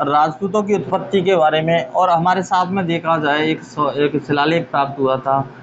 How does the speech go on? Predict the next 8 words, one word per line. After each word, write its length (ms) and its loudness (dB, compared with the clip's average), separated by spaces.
और 140 2
उस 400 -2
शिलालेख 400 0
का 80 0
नाम 260 2
था 300 0
बिजाल-, 460 2
बिजोलिया 720 0